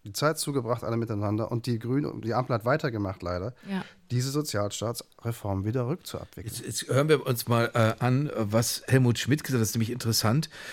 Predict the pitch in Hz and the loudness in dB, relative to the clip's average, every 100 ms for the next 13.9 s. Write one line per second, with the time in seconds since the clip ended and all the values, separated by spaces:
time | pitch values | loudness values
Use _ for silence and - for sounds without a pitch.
0 | - - 107 107 107 123 113 113 - 110 | -8 4 6 6 4 0 4 4 2 2
1 | 117 104 95 107 117 131 - 120 117 110 | 4 6 6 6 6 6 4 0 -2 -2
2 | 104 107 123 - 85 - 113 127 - 101 | 0 0 0 -4 -6 -6 -2 -2 -2 -4
3 | 101 104 101 92 107 139 - 110 98 107 | -2 -2 -2 -2 -2 -4 -2 0 2 2
4 | 98 95 104 110 107 104 107 101 - - | 4 2 2 2 0 0 0 0 -6 -16
5 | - - 101 143 - - 104 104 95 110 | -6 4 8 10 8 2 0 2 4 6
6 | 110 101 101 107 98 107 95 98 147 - | 6 4 4 4 2 4 6 6 4 2
7 | 104 - 104 98 - - - - 104 113 | 0 2 0 0 -8 -16 -8 -4 0 0
8 | 117 - 101 - 113 110 107 - 101 104 | 0 -2 -4 0 2 2 0 0 0 0
9 | 117 - 117 120 107 107 104 101 107 107 | -4 -4 -4 -4 -2 2 2 2 0 -2
10 | - - - 117 131 135 - 120 110 104 | -12 -16 -4 0 4 4 4 4 4 4
11 | 104 101 127 139 143 127 143 131 113 113 | 4 4 6 4 2 0 0 2 4 4
12 | 104 104 113 117 123 120 135 117 110 120 | 2 2 2 4 6 6 6 2 0 2
13 | 113 120 117 113 117 - 117 120 | 4 4 4 4 4 4 4 2